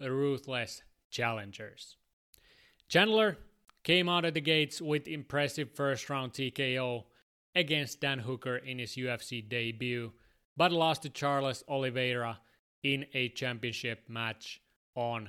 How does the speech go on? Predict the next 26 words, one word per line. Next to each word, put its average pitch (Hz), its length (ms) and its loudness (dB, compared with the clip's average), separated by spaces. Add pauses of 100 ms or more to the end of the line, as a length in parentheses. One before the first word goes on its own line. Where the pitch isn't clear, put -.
(140)
May 110 260 -4
fifteenth. 110 840 -6 (720)
Now 220 300 4 (180)
he 185 260 4
is 175 120 -2
back 175 260 2
in 165 120 -2
action 151 480 0 (340)
and 170 260 2
facing 151 600 0 (200)
one 139 340 -2 (100)
of 127 300 -2
the 123 100 -4
top 123 460 -4
dogs 113 460 -4 (180)
of 113 280 -4 (300)
the 110 140 -4
division. 107 840 -4 (1000)
The 135 100 -2
former 208 380 6
Bellator 180 800 4
champion 156 480 2
is 147 360 -2
extremely 143 600 -2
well-rounded 123 640 0
fighter, 120 480 -2